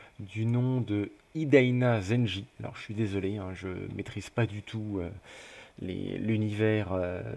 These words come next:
asiatique, donc, euh, je vais sûrement faire plein, plein d'erreurs dans la prononciation. Voilà. Donc c'est un panda Maok, euh, pour la faction Maok, qui vaut cent soixante po-, euh, couronnes. Et pour cent soixante couronnes,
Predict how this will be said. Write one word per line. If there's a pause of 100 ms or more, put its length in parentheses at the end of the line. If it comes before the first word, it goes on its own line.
asiatique,
donc,
euh,
je
vais
sûrement
faire
plein, (300)
plein
d'erreurs
dans
la
prononciation. (1120)
Voilà. (460)
Donc
c'est (220)
un (240)
panda
Maok, (120)
euh,
pour
la
faction
Maok, (540)
qui
vaut
cent
soixante
po-,
euh,
couronnes. (1040)
Et
pour
cent
soixante
couronnes,